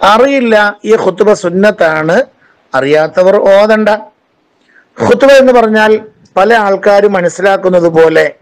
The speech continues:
അതിന് ഒരു കസേര ഇട്ട് ഇരുന്ന് ഓതിയാലും മതി. ഒരു കസേര ഇട്ട് ഇരുന്ന് ഓതി, സ്റ്റെപ്പും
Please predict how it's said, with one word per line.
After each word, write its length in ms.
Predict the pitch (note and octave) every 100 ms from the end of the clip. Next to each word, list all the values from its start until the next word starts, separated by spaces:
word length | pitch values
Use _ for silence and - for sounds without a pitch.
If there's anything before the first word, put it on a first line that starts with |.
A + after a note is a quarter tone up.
| _ _ _ _
അതിന് 360 | E3+ F#3 G#3 G3+ F3+ - _ _
ഒരു 120 | F#3+ G#3
കസേര 500 | F#3+ F3+ - A3 A#3+ B3 G#3+
ഇട്ട് 260 | E3+ - G#3+ G3 F3
ഇരുന്ന് 260 | F3 G3 E3+
ഓതിയാലും 440 | D#3 D#3 D#3+ F#3+ G3+
മതി. 220 | B2 G#2+ _ _ _ _ _ _ _ -
ഒരു 100 | E3 E3
കസേര 280 | - F#3+ G#3+
ഇട്ട് 160 | F#3
ഇരുന്ന് 220 | A3 D#3 C3
ഓതി, 200 | A#2+ A#2 - _ _ _
സ്റ്റെപ്പും 460 | - F#3+ - G#3+